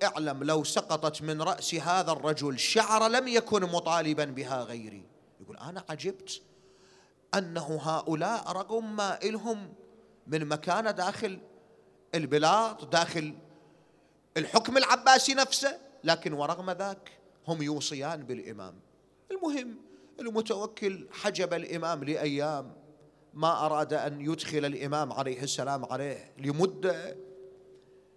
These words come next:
والإمام عليه السلام أجبر أن ينزل في خان في سامراء. هذا الخان معد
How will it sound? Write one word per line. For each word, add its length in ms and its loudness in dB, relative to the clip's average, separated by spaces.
والإمام 520 2
عليه 320 0
السلام 440 0
أجبر 480 0
أن 120 2
ينزل 480 0
في 240 -4
خان 420 2
في 200 -4
سامراء. 680 2
هذا 200 0
الخان 400 -2
معد 480 -4